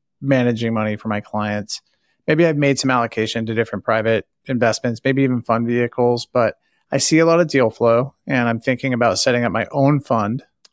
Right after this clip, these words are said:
or maybe even just an S P V if there's an opportunity that some of my clients might wanna pool their money to take advantage of this opportunity. How big of a jump is that from going from being,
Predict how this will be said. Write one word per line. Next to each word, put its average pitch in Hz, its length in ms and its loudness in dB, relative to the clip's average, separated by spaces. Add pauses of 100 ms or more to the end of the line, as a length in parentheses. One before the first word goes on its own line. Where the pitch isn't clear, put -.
(100)
or 170 280 4
maybe 135 240 2
even 131 220 2
just 123 200 -2
an - 80 -2
S 120 180 -2
P 120 280 -6
V 123 240 -2
if 117 120 -2
there's 113 180 -4
an 123 60 0
opportunity 123 680 0
that 117 320 2 (800)
some 151 200 0
of 131 60 0
my 123 120 0
clients 120 340 -2
might 113 120 -2
wanna 113 180 -2
pool 120 300 0
their 117 140 0
money 110 320 -2 (100)
to 131 120 -2
take 113 180 0
advantage 107 360 -2
of 104 60 -6
this - 160 -6
opportunity. 107 720 -4 (360)
How - 140 -2
big 254 220 -4
of 180 80 -4
a 147 40 -2
jump 127 300 -2
is 113 140 0
that 98 240 0
from 117 120 -4
going 110 300 0
from 110 200 -4
being, 123 520 -2